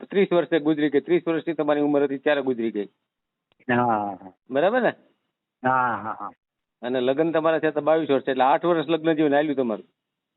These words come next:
Speaker 2: હા.
Speaker 1: અને એમાં તમારે એક બેબી ને એક બાબો થયા.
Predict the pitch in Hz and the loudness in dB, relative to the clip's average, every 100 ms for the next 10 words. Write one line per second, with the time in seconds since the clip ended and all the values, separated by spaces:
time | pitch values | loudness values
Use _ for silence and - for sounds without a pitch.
0 | _ - 123 120 110 98 - 98 _ _ | _ -2 0 0 -2 -6 -10 -18 _ _
1 | _ - 135 151 156 156 156 156 143 160 | _ -4 -2 0 0 0 0 -2 0 2
2 | 160 151 135 139 139 127 127 | 4 2 2 0 2 0 0